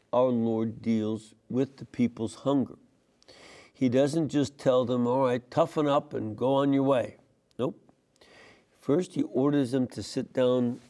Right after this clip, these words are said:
on the abundant grass. This is some, a point that's made in the Gospels, that there was a lot of grass there. The reason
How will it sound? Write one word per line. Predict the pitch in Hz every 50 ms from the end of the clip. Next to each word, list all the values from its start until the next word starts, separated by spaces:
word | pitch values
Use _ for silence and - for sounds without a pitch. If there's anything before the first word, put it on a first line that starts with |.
| _ _ -
on | 113 120 117
the | 120
abundant | 110 104 117 123 123 120 123 127 120 - -
grass. | 104 113 123 120 - - - - - - - - - - - _ _ _ _ _ _ _ _ _ -
This | 110 101 113
is | 113 -
some, | - - 127 123 113
a | 113 101
point | - - - 131 131 127 110 -
that's | 123 107 - -
made | - 113 110 113 113 110 101
in | 110 107 104
the | 101
Gospels, | 101 - 104 98 - - - - - - 135
that | - 120 -
there | - 110
was | 104 95
a | 110
lot | 104 104 107 110 110
of | 107 95
grass | 87 107 113 110 104 104 - -
there. | - - - - - - _ _ _ - - - - - - - - - - - _ -
The | 135 131
reason | 135 135 156 190 233 269 247 190 165 151 135 113 - - -